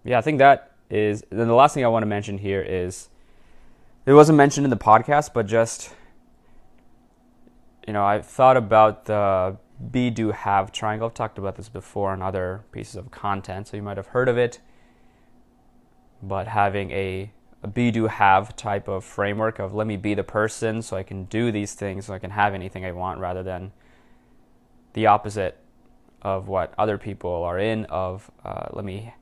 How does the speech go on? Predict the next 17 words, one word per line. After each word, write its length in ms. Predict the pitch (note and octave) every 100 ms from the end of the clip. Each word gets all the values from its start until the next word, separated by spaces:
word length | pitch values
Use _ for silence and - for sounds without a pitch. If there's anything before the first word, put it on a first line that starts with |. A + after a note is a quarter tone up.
| -
have 460 | - B2 B2 A#2
something 640 | - A#2+ A2+ - G#2+ B2 C#3 _ _ _ _ - _ _ _ _ - _ _
which 300 | - G#2 G#2
will 100 | A2
then 120 | G#2 G#2
allow 220 | F#2+ F#2+
me 80 | G2
to 120 | F2+
do 320 | G2+ A2 G#2+
whatever 300 | G2 G2 F#2+
I 80 | F#2
want 380 | F#2+ F#2 F2+ -
to, 180 | G2
so 140 | - F#2+
that 80 | F#2+
I 80 | G2
can, 300 | - -